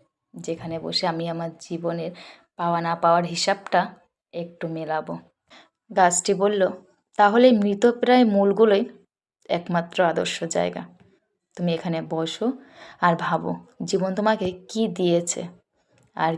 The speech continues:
কি দেয়নি।" তোমার কী করা উচিত ছিল আর তোমার কী করা উচিত ছিল না। লোকটি গাছের মূলে বসলো আর গাছটি খুব আনন্দ পেল।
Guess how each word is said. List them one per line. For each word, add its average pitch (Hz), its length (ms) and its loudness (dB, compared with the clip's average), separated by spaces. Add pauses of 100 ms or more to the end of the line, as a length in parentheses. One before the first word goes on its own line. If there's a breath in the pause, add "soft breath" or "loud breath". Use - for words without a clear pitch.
কি 175 240 -6 (200)
দেয়নি।" 165 480 -2 (840 soft breath)
তোমার 247 200 6 (120)
কী 262 200 2
করা 214 300 8
উচিত 185 400 -2
ছিল 214 260 0 (520 loud breath)
আর 170 120 2 (100)
তোমার 180 340 0 (220)
কী 185 120 -4
করা 175 240 2
উচিত 196 280 -2 (180)
ছিল 175 320 -6
না। 160 140 -6 (560)
লোকটি 240 400 2 (300)
গাছের 190 320 4
মূলে 190 200 0 (100)
বসলো 190 400 0 (520)
আর 175 100 -6
গাছটি 165 420 -2 (160)
খুব 196 240 -2
আনন্দ 165 400 -4
পেল। 180 220 -12